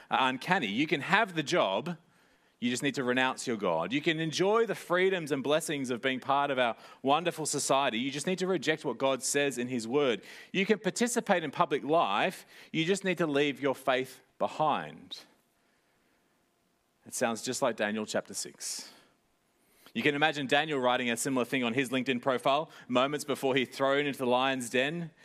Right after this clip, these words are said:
Uh, "Yesterday was one of the proudest moments of my life of service of the kings of Babylon and Persia. After decades of faithful service, I was offered the role as chief administrator over all the kingdom.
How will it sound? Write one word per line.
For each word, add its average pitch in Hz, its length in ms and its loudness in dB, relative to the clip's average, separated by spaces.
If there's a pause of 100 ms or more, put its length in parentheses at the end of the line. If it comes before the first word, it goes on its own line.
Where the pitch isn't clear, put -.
(320)
Uh, 110 100 4
"Yesterday 156 580 2
was 147 200 -2
one 127 120 2
of 123 60 2
the 117 40 -2
proudest 147 480 0
moments 127 400 -2
of 113 80 -4
my 113 160 2
life 101 540 -2 (160)
of 98 100 -6
service 117 420 0
of 101 100 -6
the 101 80 -4
kings 117 300 -2
of 107 120 -10
Babylon 107 320 -2
and 107 120 -2
Persia. 78 420 -6 (1040)
After 117 240 0
decades 147 380 2
of 131 80 -4
faithful 131 340 0
service, 120 380 0
I 120 80 2
was 107 100 -2
offered 123 300 0
the 113 100 -2
role 117 300 2
as 98 140 -4
chief 143 320 -2
administrator 117 580 -2
over 101 240 -2
all 131 240 0
the 131 80 -4
kingdom. 85 480 -10